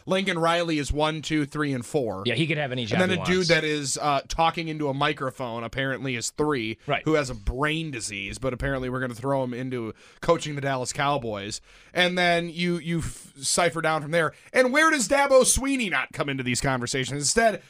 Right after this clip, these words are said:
Speaker 1: no, I want the guy who can't even get the top spending school in the Big Ten to a fucking bowl game.
Speaker 2: They're paying him nine million dollars to lose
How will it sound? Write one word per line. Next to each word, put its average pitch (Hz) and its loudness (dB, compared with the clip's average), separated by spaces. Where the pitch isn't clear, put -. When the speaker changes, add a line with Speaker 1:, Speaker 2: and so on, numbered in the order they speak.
Speaker 1:
no, 214 4
I 190 4
want 196 4
the 185 0
guy 180 4
who 175 0
can't 185 0
even 175 0
get 170 0
the 160 4
top 190 2
spending 180 0
school 185 2
in 175 -2
the 165 0
Big 160 0
Ten 151 0
to 185 4
a 156 2
fucking 165 0
bowl 151 2
game. 92 -10
Speaker 2:
They're 165 2
paying 226 4
him 190 2
nine 190 4
million 185 2
dollars 131 0
to 143 0
lose 147 0